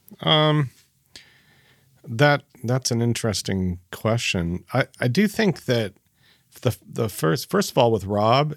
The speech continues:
is that I think we could all agree that there is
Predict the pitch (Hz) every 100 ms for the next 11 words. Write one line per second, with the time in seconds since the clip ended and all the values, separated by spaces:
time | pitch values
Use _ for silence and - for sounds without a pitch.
0 | - 123 117 104 120 - 123 127 196 180
1 | 160 - 113 101 - 120 139 139 127 101
2 | 117 113 92 92 - _ _ _ _ _
3 | _ - 87 120 117 110 104 _ - 98
4 | 110 104 104 101 101 92